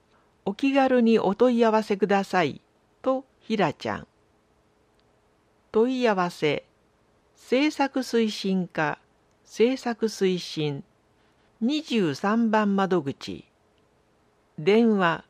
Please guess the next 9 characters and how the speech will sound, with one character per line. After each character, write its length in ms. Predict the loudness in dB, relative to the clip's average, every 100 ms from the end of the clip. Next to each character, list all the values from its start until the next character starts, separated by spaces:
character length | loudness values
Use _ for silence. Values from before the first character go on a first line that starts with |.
| _ _ _ _ _ _ 2
四 280 | 4 4 -2
三 440 | -4 0 0 2
零 340 | 4 4 6 4
二 360 | 2 2 0
の 300 | -2 -4 -6 _ _ -10
九 420 | -4 -2 0 0
六 380 | -2 0 -2 -4
八 420 | -4 -6 -4 -8
三。 460 | -4 -4 -4 -8